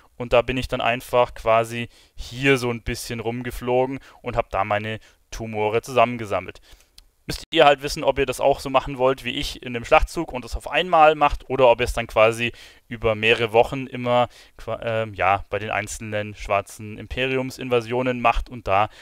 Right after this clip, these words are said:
das langsam zusammenhamstert. Das war's eigentlich mit dem kleinen Achievement Guide. Ich hoffe, dem einen oder anderen konnte ich da ein bisschen weiterhelfen. Sollte es der Fall sein, könnt ihr mir gerne eine positive Bewertung geben. Und wenn ihr mehr von solchen Videos sehen wollt, könnt ihr mich gerne abonnieren.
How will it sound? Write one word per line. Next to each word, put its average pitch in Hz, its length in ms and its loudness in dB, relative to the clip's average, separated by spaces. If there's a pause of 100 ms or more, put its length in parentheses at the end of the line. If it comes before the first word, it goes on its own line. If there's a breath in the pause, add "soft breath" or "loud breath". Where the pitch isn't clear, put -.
(140 loud breath)
das - 160 -10
langsam 107 380 -10
zusammenhamstert. 101 680 -4 (320 loud breath)
Das - 160 -6
war's 180 180 4
eigentlich 165 180 -4
mit 165 100 -10
dem 160 100 -10
kleinen 131 240 0
Achievement 226 320 -10
Guide. 196 280 2
Ich - 100 -8
hoffe, 147 100 -8
dem 135 160 -12
einen 135 160 0
oder 131 140 2
anderen 131 260 -2 (260 soft breath)
konnte 131 280 -2
ich - 80 -6
da 120 160 4
ein 120 100 -2
bisschen 113 260 -14
weiterhelfen. 160 680 2
Sollte 113 180 -2
es 110 80 -12
der 113 100 -6
Fall 135 240 6
sein, 135 300 -2
könnt - 220 -16
ihr 117 60 -20
mir 110 260 -10
gerne 120 500 -2 (260 soft breath)
eine 107 100 -12
positive 110 340 -8
Bewertung 156 340 -2
geben. 143 240 -6
Und 247 140 -14
wenn 165 100 -2
ihr 113 60 0
mehr 98 180 0
von 110 240 -6
solchen 110 240 -4
Videos 117 240 -10
sehen 120 180 -8
wollt, 113 220 -2
könnt 107 160 -18
ihr 104 40 -16
mich - 120 -16
gerne 98 160 -8
abonnieren. 143 380 -8